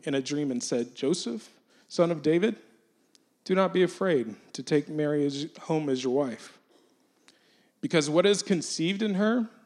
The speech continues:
is from the Holy Spirit. She will give birth to a son, and you are to give him the name Jesus, because he will save his people from their sins." All this took place to fulfill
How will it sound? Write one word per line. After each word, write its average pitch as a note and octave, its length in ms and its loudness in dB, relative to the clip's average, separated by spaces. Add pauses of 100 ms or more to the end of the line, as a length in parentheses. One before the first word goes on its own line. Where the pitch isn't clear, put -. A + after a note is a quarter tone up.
(120)
is D3 140 -2
from E3 180 0
the E3+ 100 2
Holy E3+ 200 6
Spirit. D#3+ 460 2 (1400)
She - 220 -2
will G3 120 6
give D#3 320 0
birth E3+ 260 2
to D#3 160 -2
a C3 60 -2
son, F3 520 -6 (1120)
and C#3 160 -2
you E3+ 160 6
are E3+ 100 6
to C#3 80 2
give D3+ 220 -2
him C#3+ 180 -2
the C#3 80 -2
name C3+ 280 -2
Jesus, A#2+ 720 -6 (440)
because - 360 -6
he E3 140 -2
will D3+ 140 -4
save C#3+ 400 -4
his D3 160 -4
people D#3 340 -4
from B2 240 -8
their A#2 140 -8
sins." - 680 -12 (3000)
All E3+ 220 8
this G3 240 0
took - 280 -4
place - 600 -2
to C#3+ 140 -6
fulfill E3 760 2